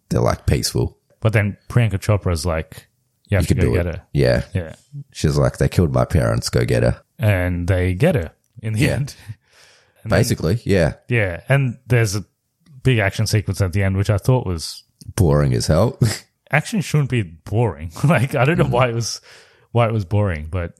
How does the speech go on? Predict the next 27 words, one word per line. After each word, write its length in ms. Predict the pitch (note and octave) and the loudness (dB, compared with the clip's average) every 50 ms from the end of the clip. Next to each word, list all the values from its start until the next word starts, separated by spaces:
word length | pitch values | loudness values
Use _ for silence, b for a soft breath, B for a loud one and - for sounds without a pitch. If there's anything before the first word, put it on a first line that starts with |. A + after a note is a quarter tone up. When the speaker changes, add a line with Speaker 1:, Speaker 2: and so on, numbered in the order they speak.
| - | -10
Speaker 2:
it 60 | G#2 | -8
was 100 | G2+ G2 | -8 -4
Speaker 1:
It's 60 | G2 F#2+ | -2 0
just 200 | G#2 G#2 - - | 0 0 2 2
Neo, 420 | D#2+ E2 E2 D#2+ D#2+ E2 D#2+ E2 | 2 2 4 4 4 4 4 4
like, 280 | D2+ A#1+ A#1 - - - | 2 2 0 0 -2 -4
pushing 340 | - - C#2+ - - D2 C#2 | -4 -4 -2 -2 -2 -4 -2
people. 460 | - A#1 G1+ - - - - - _ _ _ _ _ _ _ _ _ _ _ _ | -2 -2 -2 -4 -6 -6 -8 -8 _ _ _ _ _ _ _ _ _ _ _ _
Speaker 2:
Yeah. 160 | - C#3 E3+ D#3+ | 0 0 2 2
Speaker 1:
Like, 60 | A#2 F#2 | 2 0
he's 160 | E2 D2+ - | -2 -2 0
got, 160 | F2 F2+ E2+ | 0 0 2
like, 200 | F2 F2 E2+ - | 2 0 0 -2
force 360 | - - - D#2+ D2 D2 - | -4 -4 -2 0 0 0 0
push 280 | - - - C#2+ - - - | -2 -4 -4 -4 -4 -2 0
Speaker 2:
He's, 120 | - C#3 | 0 0
Speaker 1:
powers. 240 | C3 A2 B2 C#3 C#3 | 0 0 0 -2 -2
Speaker 2:
he 60 | C3+ E3+ | -2 -2
just 140 | E3+ - | -2 0
does 280 | - C#3+ C3+ C3 G#2+ G#2 | 0 2 2 2 0 0
the, 260 | G#2+ A#2+ A#2 G#2 G2+ | 0 2 2 2 2
um, 380 | G2 G2 F#2 F2 F2 E2+ E2+ - - _ _ _ _ _ _ _ _ _ _ _ _ _ _ _ | 2 0 0 -2 -4 -8 -12 -14 -16 _ _ _ _ _ _ _ _ _ _ _ _ _ _ _
who 100 | - B2+ | -2 -2
does 240 | A#2 G2+ F#2+ F2 E2 | 0 2 0 0 0
that? 240 | F#2 F2+ D#2+ - - | -2 -2 -4 -4 -6
Like, 180 | F2+ F#2 - | -6 -6 -4
Magneto? 760 | - G#2 G2 G2 G2 G2 G#2+ C3 D3 F#3 F#3+ F3+ D3 C3+ C3 | -2 -2 -2 -2 0 0 2 2 2 2 2 2 0 0 -4